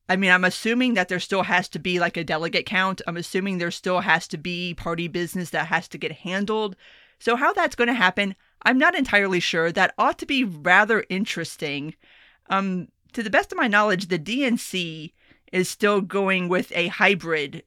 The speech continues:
sort of situation, but they pushed theirs back to the end of August too. So they might end up completely canceling their in-person convention too. Like I said, I'm not sure about the bylaws on the D N C either. It's, I know about the L P because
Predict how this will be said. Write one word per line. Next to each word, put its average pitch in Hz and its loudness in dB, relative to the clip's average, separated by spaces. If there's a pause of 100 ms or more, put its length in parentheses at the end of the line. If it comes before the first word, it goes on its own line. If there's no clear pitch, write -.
sort 180 -2
of 165 -2
situation, 160 -4 (440)
but 180 0
they 247 4
pushed - -4
theirs 208 2
back 175 2
to 190 -4
the 175 -6
end 175 -2
of 160 -6
August 165 -4 (260)
too. 160 -4
So 170 -2 (640)
they 180 4
might 202 4
end 220 2
up 233 0
completely 220 -2
canceling 208 -2
their 202 4
in-person 196 -4
convention 190 -2
too. 226 -2 (260)
Like 160 -2
I 262 -4
said, 170 -2
I'm 165 -4
not 175 2
sure 202 0
about 175 0
the 170 -8
bylaws 165 0
on 165 -6
the 165 -6
D 208 0
N 170 -2
C 175 -4
either. 165 2
It's, 160 -6
I 165 2
know 165 -4
about 165 -2
the 175 -4
L 160 -2
P 170 -8
because 165 -6